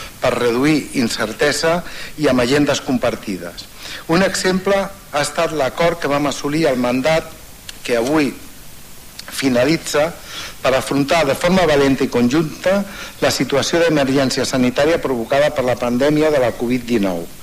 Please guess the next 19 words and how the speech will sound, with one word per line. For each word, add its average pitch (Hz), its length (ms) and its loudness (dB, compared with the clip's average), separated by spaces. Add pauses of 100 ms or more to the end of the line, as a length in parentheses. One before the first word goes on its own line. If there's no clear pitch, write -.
(440)
el 120 160 2
Pacte 147 340 2
de 127 80 2
Ciutat. 98 480 -2 (500)
Un 180 140 4
instrument 151 540 2 (280)
molt 170 240 4
útil 185 400 2
per 143 140 2
a 131 60 4
la 127 120 2
construcció 139 680 0
col·lectiva 165 680 2 (400)
des 131 180 0
de 143 80 2
la 127 160 2
corresponsabilitat, 123 1200 0
les 127 240 -2
aliances 160 720 2